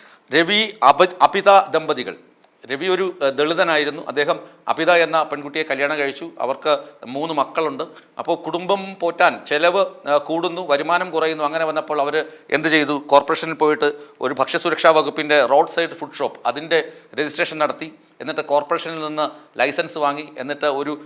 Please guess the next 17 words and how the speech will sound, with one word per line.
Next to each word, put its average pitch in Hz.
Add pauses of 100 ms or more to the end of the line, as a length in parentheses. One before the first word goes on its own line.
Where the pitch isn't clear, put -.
(200)
ബീഫ് 165
ബിരിയാണി 143
കട 123 (220)
വണ്ടിയിൽ 131
സെറ്റ് -
ചെയ്തു. 104 (120)
എന്നിട്ട് 107 (380)
ആ 147
വണ്ടി 170
ആ 170
തെരുവിൽ 175
കൊണ്ടുവയ്ക്കുന്നു, 175 (440)
ബിരിയാണി 185 (180)
വിൽ-, 160
വിൽക്കുന്നു, 165
അങ്ങനെ 156
ജീവിക്കുന്നു. 135